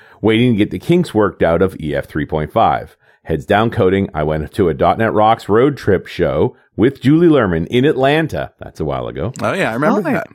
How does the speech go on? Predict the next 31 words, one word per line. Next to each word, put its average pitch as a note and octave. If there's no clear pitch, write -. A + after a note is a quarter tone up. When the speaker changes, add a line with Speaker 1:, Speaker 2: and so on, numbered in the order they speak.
Speaker 1:
"Talking G#2+
about A2
the G2+
new C3
E C#3
F C#3
five D#2+
that C2+
was -
coming D#2
out. C2
I E2+
found G#2
out G#2
that E2
the G2
upgrade C#3
path G2
from F#2
E A#2+
F B2
five F#2
was F2+
the E2+
highlight D3
of E2+
my F#2
E G2+
F F#2+
four D3+
project. F2+